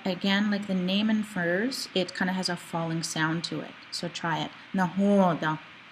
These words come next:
And we'll talk more about why that's a different sound, um, later on in the course. Gigang is the next word on our, on our list, and that's our word for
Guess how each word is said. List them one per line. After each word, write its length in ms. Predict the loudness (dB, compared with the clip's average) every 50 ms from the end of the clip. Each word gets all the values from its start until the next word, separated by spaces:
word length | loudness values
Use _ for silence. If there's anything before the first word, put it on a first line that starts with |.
| -20 -20 -20 -20 -8 -2 2
And 180 | 2 4 4
we'll 100 | 2 2
talk 280 | 4 4 4 4 4 4
more 200 | 2 4 4 2
about 340 | 2 2 2 0 0 -2 -2
why 500 | -2 0 0 2 2 2 0 0 0 -2
that's 200 | -2 -4 -4 -6
a 40 | -8
different 320 | -8 -8 -8 -6 -6 -6 -6
sound, 480 | -6 -4 -4 -2 -2 -2 -4 -6 -8 -10 -8 -6
um, 360 | -4 -4 -4 -2 -4 -2 -2
later 260 | 0 0 0 0 -2
on 200 | -2 -2 -2 -2
in 100 | -2 -4
the 60 | -6 -6
course. 480 | -6 -6 -6 -6 -6 -6 -8 -8 -10 -12 -14 -20 -20 -20 -20 -20 -20 -20 -20 -20 -20 -20 -20 -20 -20 -20 -20 -20 -20 -20 -20 -20 -18 -18 -20 -18 -18 -16 -16 -16 -16 -18 -14 -6 0
Gigang 800 | 4 8 10 10 10 8 8 4 2 2 2 4 2 2 0 -2 -12 -16 -18 -20 -12 -6 -4
is 100 | -4 -2
the 80 | -2 0
next 380 | 2 4 2 2 0 -6 -6
word 400 | -4 -2 0 0 0 -2 -2 -6 -8 -4 -2
on 260 | 0 0 0 0 -2 -2
our, 540 | -2 -2 -2 -2 -2 -2 -2 -2 -2 -4 -4 -6 -10 -16 -18 -18 -18 -18 -18 -18 -20 -20 -20 -20 -20 -20 -20 -20 -20 -20 -20 -20 -20 -20 -20 -20 -20 -20 -20 -20 -20 -20 -20 -20 -20 -20 -8 -2
on 160 | 0 0 2
our 200 | 2 0 0 0
list, 400 | 2 2 0 0 -2 -6 -8 -6 0
and 480 | 2 4 4 4 2 2 0 -2 -2 0
that's 260 | 4 4 4 4 4 2
our 100 | 0 2
word 200 | 2 0 -4 -4
for 280 | -6 -6 -4 -2 -2